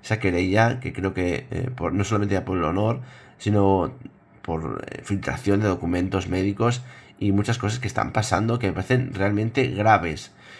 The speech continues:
Quiero que comentéis, que opinéis. Eh, para mí es una barbaridad, una ofensa a Leonor y a su hermana,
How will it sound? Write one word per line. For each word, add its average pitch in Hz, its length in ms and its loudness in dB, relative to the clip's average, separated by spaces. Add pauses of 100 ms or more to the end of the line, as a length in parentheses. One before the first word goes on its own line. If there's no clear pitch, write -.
(300)
Quiero 175 200 8
que 165 80 0
comentéis, 147 680 6
que 139 80 2
opinéis. 139 720 4
Eh, 85 560 -2 (140)
para 104 120 4
mí 123 100 6
es 123 60 4
una 117 100 4
barbaridad, 107 760 4
una 107 200 0
ofensa 120 680 0 (380)
a 87 240 6
Leonor 95 320 2
y 98 60 4
a 90 40 2
su 87 100 -4
hermana, 110 600 2